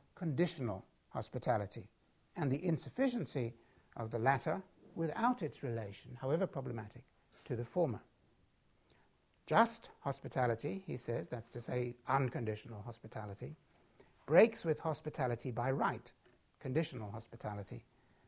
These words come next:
Not that it condemns or is, is opposed to it, and it can, on the contrary, set and maintain it in a perpetual progressive movement. Or again,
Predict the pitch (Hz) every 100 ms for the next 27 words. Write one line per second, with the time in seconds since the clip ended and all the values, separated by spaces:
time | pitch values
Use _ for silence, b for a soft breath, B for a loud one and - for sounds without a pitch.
0 | b - 233 254 214 180 - 165 123 151
1 | 135 180 156 131 123 123 - _ - 131
2 | - - 180 175 156 - 101 117 - _
3 | b b b b b b b b - 208
4 | 208 - 208 208 208 - 254 254 165 160
5 | 160 - 196 185 214 185 180 165 - 294
6 | 185 110 - _ _ _ - - 196 202
7 | 202 - 185 - 165 147 147 - 165 135
8 | 107 127 120 - - 151 156 113 - _
9 | _ _ _ _ _ _ _ _ _ _
10 | _ - 147 123 117 165 170